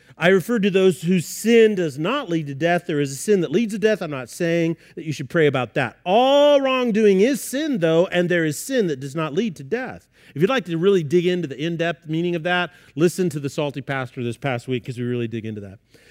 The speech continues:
Now, we know anyone born of God does not continue to sin. The one who is born of God keeps them safe, and the evil one cannot harm them.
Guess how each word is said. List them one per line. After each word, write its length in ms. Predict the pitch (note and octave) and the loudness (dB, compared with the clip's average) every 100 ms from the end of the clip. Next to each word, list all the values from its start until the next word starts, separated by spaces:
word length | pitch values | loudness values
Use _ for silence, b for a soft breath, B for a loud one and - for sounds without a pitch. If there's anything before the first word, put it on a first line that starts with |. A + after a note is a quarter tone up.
| b b | b b
Now, 160 | F3 F#3 | 4 6
we 140 | G3 | 6
know 400 | G3+ C#4 D4 C4+ - | 6 4 2 -2 0
anyone 580 | C4 D#4+ D4+ D4 C4+ A3+ b b | 2 4 4 2 2 0 b b
born 440 | C#3 B2 F#3 C4+ D#4+ | -6 4 6 6 4
of 160 | E4 | -2
God 420 | A#3 A3 F#3 F3+ F3+ | 0 0 2 0 -2
does 140 | E3 | -2
not 200 | F3+ F3 | -2 0
continue 360 | F3+ E3+ F#3 F3+ | -4 0 0 2
to 120 | D#3+ | 0
sin. 260 | - A3 | 2 2
The 80 | D#3 | 4
one 240 | D3 A3+ A3 | 4 6 6
who 160 | A3+ | 6
is 100 | F3 | 4
born 400 | B2+ C3+ A#3+ E4 | 0 -4 -2 0
of 160 | D#4+ D#3+ | -2 0
God 320 | D3+ F3+ F#3 | 0 0 -2
keeps 240 | F#3+ F3+ | -4 -4
them 140 | - A3+ | -2 -4
safe, 500 | - D#4+ D4 D3+ - | -2 2 2 2 -2
and 180 | F3 F3+ | 0 2
the 140 | F#3 | 2
evil 240 | A#3 B3+ A3 | 2 2 2
one 180 | G#3 | 2
cannot 260 | F#3+ F#3 D#3+ | 2 -2 -2
harm 240 | D3+ D3 | -2 -2
them. 240 | B2+ F2+ | -4 -6